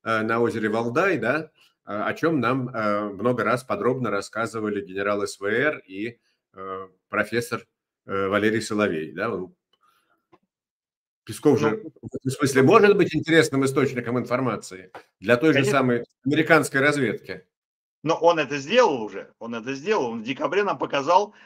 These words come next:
Speaker 2: на линии, на прямой линии Путина, он нам по-, показал дипфейк с двойником Путина. Вот он <laughs> ответил вам это, на, на этот вопрос. Все, он закрыл вопрос, посмеялись, сделали и-, иронический клип,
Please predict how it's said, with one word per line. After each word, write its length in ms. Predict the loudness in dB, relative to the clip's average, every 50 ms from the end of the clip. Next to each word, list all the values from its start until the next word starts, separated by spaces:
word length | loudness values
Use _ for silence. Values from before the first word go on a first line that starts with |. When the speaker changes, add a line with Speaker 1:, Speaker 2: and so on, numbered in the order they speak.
| -10
Speaker 2:
на 300 | -4 -2 0 0 0 0
линии, 300 | -2 -4 -6 -6 -6 -6
на 160 | -4 -4 -4 -2
прямой 340 | -2 -2 0 0 -2 -2
линии 320 | -2 -2 -4 -4 -4 -6 -6
Путина, 480 | -6 -6 -6 -6 -4 -4 -2 -2 0
он 60 | 0 0
нам 200 | -2 -4 -2 0
по-, 140 | 0 0
показал 520 | 0 -4 -6 -8 -4 0 2 2 2 0 -4
дипфейк 520 | -8 -12 -12 -12 -8 -4 -2 -2 -2 -4
с 60 | -6
двойником 540 | -6 -4 -2 -2 -2 -2 0 0 0 0 0
Путина. 460 | -4 -10 -10 -10 -10 -10 -10 -8 -8
Вот 300 | -6 -2 -2 -2 -2 -2
он 140 | -4 -6 -4
<laughs> 40 | -2
ответил 520 | -4 -4 -2 -2 -4 -4 -2 -2 -4 -2
вам 200 | 0 -2 -2 -2
это, 220 | -4 -4 -4 -4 -4
на, 260 | -2 0 0 0 0
на 140 | 0 -2 -4
этот 200 | -4 -6 -8 -6
вопрос. 480 | -4 -4 -2 -2 -2 -4 -4 -4 -8 _ -20 -20 -20 -20 -18
Все, 260 | -8 -4 0 0 0
он 100 | 0 0
закрыл 380 | 0 0 0 2 2 2 4 4
вопрос, 500 | 4 2 2 2 0 0 0 0 -2 -6 -14 -20 -8 _
посмеялись, 840 | -4 -4 -2 -2 -2 2 4 4 4 4 4 2 0 -4 -8 -12 -16
сделали 580 | -16 -14 -10 -6 -2 0 2 2 2 2 0
и-, 460 | -4 -4 -4 -4 -4 -4 -4 -2 0
иронический 720 | 0 2 2 0 0 -2 -6 -6 -8 -10 -12 -12 -12 -14
клип, 440 | -10 -6 -4 -2 -2 -2 -2 -6 -10